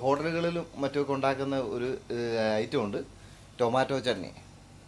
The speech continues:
നമ്മൾ അങ്ങനെയുള്ളൊരു വീഡിയോ ആണ് നമ്മൾ ഇന്ന് ഇവിടെ ചെയ്യാൻ പോകുന്നത്. എല്ലാവരും ഒന്ന് ശ്രദ്ധിച്ച് കാണുക. ഓക്കെ, ഇന്ന് ഇവിടെ ഉണ്ടാക്കാൻ പോകുന്നത് ടൊമാറ്റോ ചട്നിയാണ്. അതായത് തക്കാളി ചമ്മന്തി എന്ന് പറയും. അതിന് വേണ്ടത്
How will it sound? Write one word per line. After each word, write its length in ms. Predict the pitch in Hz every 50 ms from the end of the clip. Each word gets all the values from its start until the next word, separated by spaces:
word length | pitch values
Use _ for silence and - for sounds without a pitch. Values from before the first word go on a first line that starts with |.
| - -
നമ്മൾ 200 | - 127 139 147 143
അങ്ങനെയുള്ളൊരു 480 | 143 147 151 160 156 151 143 143 143 139 135
വീഡിയോ 200 | 135 139 143 135 127
ആണ് 80 | 123 123 127
നമ്മൾ 160 | 123 120 120 117
ഇന്ന് 160 | 120 127 - - - -
ഇവിടെ 160 | 123 123 135 135 -
ചെയ്യാൻ 260 | 113 107 107 110 110 104 98
പോകുന്നത്. 240 | 95 104 135 202 - - - - - - - - - - - - - -
എല്ലാവരും 280 | 117 131 139 147 143 143 131
ഒന്ന് 160 | 143 156 - - - - - - - -
ശ്രദ്ധിച്ച് 320 | - 120 120 135 139 127 127
കാണുക. 200 | 104 92 87 80 - - 113 117
ഓക്കെ, 160 | 123 147 147 147 - - -
ഇന്ന് 120 | 151 160 160
ഇവിടെ 160 | 147 131 139 139 - - - 131
ഉണ്ടാക്കാൻ 360 | 131 143 147 - 170 165 147 131
പോകുന്നത് 320 | 120 117 117 123 156 214 - - - -
ടൊമാറ്റോ 480 | 156 147 147 156 165 180 185 185 185 180 180 175 -
ചട്നിയാണ്. 520 | 107 95 107 117 107 90 87 87 - - - - - - 117
അതായത് 340 | 123 147 151 151 151 143 175 196 - - - - - - - - - - -
തക്കാളി 440 | 135 139 - - 175 180 180 190 190 180 151
ചമ്മന്തി 260 | 135 127 123 123 120 107
എന്ന് 100 | 92 78
പറയും. 260 | 67 67 64 - - - - - - - - - - - - - - - - - - - - - - - -
അതിന് 200 | 131 147 165 185 180
വേണ്ടത് 280 | 170 160 147 139 147 202